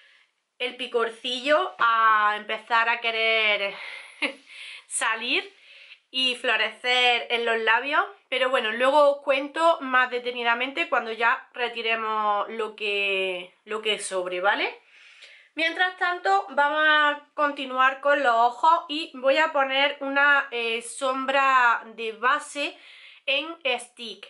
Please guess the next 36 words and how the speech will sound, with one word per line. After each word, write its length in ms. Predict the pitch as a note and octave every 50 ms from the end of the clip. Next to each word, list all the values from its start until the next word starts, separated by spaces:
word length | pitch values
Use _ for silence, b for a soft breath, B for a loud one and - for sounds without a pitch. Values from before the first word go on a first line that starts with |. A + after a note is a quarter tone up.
| _ _ _
que 140 | - B3+ B3+
va 120 | C#4 D4+
a 40 | D#4
ser 440 | D4+ - - D#4+ D#4 E4+ F#4 F4 - _ _ _ -
esta 500 | C4 C4+ C#4 C#4+ - - D4+ D4+ D#4+ D#4 D4
nueva 640 | C4 B3+ B3+ C4 C4 C4 C4 C#4 D4 D#4+ D#4+ C#4+ A#3+
de 340 | A3+ B3 A#3+ A#3 - - _ -
Essen. 580 | A#3 A3+ A3 A3+ - - F#3+ F3 E3+ E3+ - _ b b b b b b b b b
Concretamente, 760 | b C4 B3 A#3+ C4+ C4 C#4+ C#4+ C#4+ C4+ C4+ C#4 C#4 D#4+ D#4+
las 160 | D#4 C#4 A#3+
de 100 | A3+ A3+
larga 280 | A#3 A3+ A#3 A#3+ C4 C4
duración 720 | C#4 C4+ B3+ B3+ B3+ - - C#4 C#4 C#4+ D#4 E4+ F4 E4+
son 340 | - - C#4 C4 B3+ B3 B3+
las, 440 | B3+ B3 B3 A#3 A#3 A#3 A#3 - -
eh, 240 | A#3+ A#3 A3 A3 G#3+
Blend 480 | G#3 G3+ A3+ B3 A#3+ A#3+ A#3 A3+ A3+ -
and 260 | - A3+ A3 G#3+ G#3+ G#3+
Line, 380 | A3 G#3 G#3+ A#3 C4+ D#4+ G4 A#4 A#4+ - - _ _ _ _ _ _ _ _ _ _ _ _ _ _ _ _ _ _ _ _ _ _ _ _ _ _ _ _ _ _ _ _ _ _ _ _ _ _ _
¿vale? 560 | G#3+ G#3+ G#3 G3 G3+ A3 B3 D4+ - - _ -
De 420 | A3+ A3+ A3+ C4+ D4 E4 - -
Essen. 540 | - A#3 A#3 A#3 - - F#3+ E3+ D#3+ D#3 - b b b b b b b b b b b b _ -
Y 300 | C4+ C#4 D4+ E4+ F#4 F4+ -
bueno, 360 | B3 A3+ A#3 A3+ G#3+ G3+ G3+
estas 300 | A#3 - D4 D4 C#4+ -
son 160 | D#4+ D#4 E4
de 80 | F4 E4+
las 160 | E4 D#4+ D#4+
que 100 | - C#4
tenemos 360 | - A#3+ A#3 A#3+ B3+ C#4+ C#4+
que 120 | - D4
sacarle 800 | C4+ - B3+ A#3 A#3+ A#3+ A#3+ B3 C#4 D4 D4 D#4 D#4+ C#4 - - -
punta, 520 | A#3+ A#3+ A#3 G#3 G3 - - E3+ D#3+ - -
no 200 | G3+ A3 A#3 B3
son 240 | A#3+ - C#4+ C#4+ C#4
retráctiles. 720 | C4+ A#3 G#3+ G#3 G#3 G#3 F#3+ F#3+ - - - E3+ E3 -